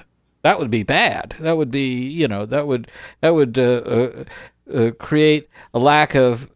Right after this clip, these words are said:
quality sex life, which would lead to a lack of intimacy in your, in your marriage. And that would, that would not be good at all. What you're doing, uh, the, the, the kind of person that you are, the kind of sexual person you are,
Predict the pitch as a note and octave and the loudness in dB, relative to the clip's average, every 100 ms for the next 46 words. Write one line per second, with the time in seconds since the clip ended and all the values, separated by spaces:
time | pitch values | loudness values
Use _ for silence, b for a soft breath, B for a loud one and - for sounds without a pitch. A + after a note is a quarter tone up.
0 | C#3 - C#3+ C3+ A#2 - - - C#3+ C#3 | -12 0 4 4 2 2 0 0 0 0
1 | B2+ B2+ - B2+ A2+ D3 D3 C3 C#3+ C3+ | 0 -4 -2 -4 -4 -14 -14 -2 -2 0
2 | C3 A#2 B2+ B2+ B2+ A2+ - _ - D3+ | -2 2 2 2 -2 -4 -8 _ -2 -2
3 | A3+ A3+ C#3+ G#2+ F2+ C3 D3+ C#3 C#3+ B2 | 0 -4 -4 -4 -4 -4 -4 -4 -2 -2
4 | A#2 A2+ A#2 - C#3+ E3 B2 G2+ F2 G#2+ | 0 -2 -4 -4 -4 -2 -2 -2 -2 -4
5 | D3 - b b b - C#3+ E3 B3 B3+ | -4 -12 b b b -6 -2 0 0 0
6 | D#3+ D3 E3 D3+ F3 B3+ F3+ F3 F3 E3+ | -2 -4 -10 -2 0 2 0 0 0 0
7 | C#3+ G#3 F3 C3+ A#3+ G3 G#2 E3 F#3+ D3 | 2 2 2 2 2 0 2 0 2 2
8 | G#3 G#3 C3+ E3 B3+ D3 C#3+ G3 G#3 F3 | 2 2 2 2 4 4 2 0 -2 -4
9 | D#3 C#3 D3+ C3+ D3 C#3 C3 - F3+ C#3+ | -2 0 0 2 0 0 -2 0 0 2
10 | - E3+ - C#3 - D#3 E3+ D3 C3+ D#3 | 2 2 0 -4 0 2 4 4 0 0
11 | D3+ C#3 - F3 F3+ - D3 B2+ D#3 D3+ | -2 -4 0 0 0 0 2 4 2 0
12 | C3 A#2 D#3 D#3+ | -2 0 0 -2